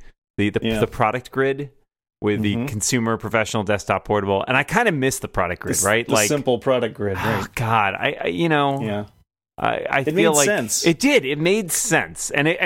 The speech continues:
Speaker 1: and part of that was that it came out of this w-, w-, market where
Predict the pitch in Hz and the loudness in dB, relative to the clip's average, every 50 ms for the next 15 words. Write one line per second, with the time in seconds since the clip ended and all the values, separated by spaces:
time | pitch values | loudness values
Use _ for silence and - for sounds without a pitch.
0 | 180 - - 214 214 208 208 196 - 156 - 226 254 220 208 190 151 160 139 127 | -2 0 0 -2 -2 -2 -4 -10 -8 -2 2 2 4 4 2 2 2 0 2 2
1 | 139 131 123 - 131 127 120 120 117 117 113 110 110 101 87 104 107 104 - - | 2 2 2 0 0 0 2 2 2 2 2 0 -2 -2 0 -2 -2 -2 -2 -6
2 | - 107 107 104 80 - - - - - _ _ - - - - - - - - | -8 -6 -8 -8 -8 -12 -18 -20 -20 -20 _ _ -14 -14 -12 -10 -10 -10 -10 -10
3 | - - - - - 120 117 127 131 127 - 127 110 - 98 104 117 110 107 104 | -10 -10 -8 -4 0 2 2 2 2 2 0 -2 -4 -2 0 0 2 2 2 2
4 | 101 98 95 - | 2 0 -2 -4